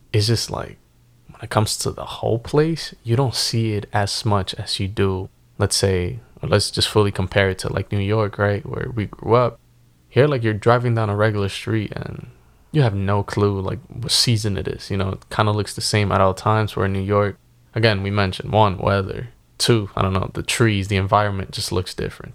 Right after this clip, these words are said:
Three, like, I think it's a New York City thing where they tend to decorate. So let's say, like, we grew up around two thirty-first in the Bronx, right?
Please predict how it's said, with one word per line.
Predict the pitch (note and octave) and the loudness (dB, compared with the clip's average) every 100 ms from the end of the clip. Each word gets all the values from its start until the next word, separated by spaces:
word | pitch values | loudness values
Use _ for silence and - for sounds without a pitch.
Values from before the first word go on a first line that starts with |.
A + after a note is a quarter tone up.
| - | -4
Three, | G2+ A2 G2+ A2+ - | 0 2 0 -4 -10
like, | - - - _ - _ _ _ _ _ _ _ - | -12 -10 -12 _ -20 _ _ _ _ _ _ _ -20
I | - - | -14 0
think | G#2+ D#3 | 2 2
it's | E3 E3 | 0 0
a | |
New | D#3+ | 0
York | D#3+ D#3 D3 | 2 -2 -2
City | - D3 C#3+ | -2 -2 -2
thing | C#3 C#3+ C#3 C3 | -2 -2 0 0
where | A2+ G#2+ G#2 G2+ G#2+ _ _ _ _ | 0 2 0 -2 -6 _ _ _ _
they | - F#2 - | -8 -8 -4
tend | - A2+ | 2 2
to | G#2 | 4
decorate. | A2 A2 - A2 G#2+ - | 4 2 2 2 0 -2
So | - G#2 | -2 0
let's | G2 - | -2 0
say, | - G#2 | 2 2
like, | G2 G2+ A#2 A2 | 2 -2 -2 -2
we | |
grew | G2+ G2+ | 2 2
up | G2+ | 4
around | G#2+ G2 | 2 2
two | - | 0
thirty-first | G#2+ G2+ G2 - G2+ - | 2 2 2 0 0 0
in | G#2 | -2
the | |
Bronx, | G2 A2+ G2+ G#2+ - | 0 0 0 -2 -4
right? | A2+ G#2 | 0 0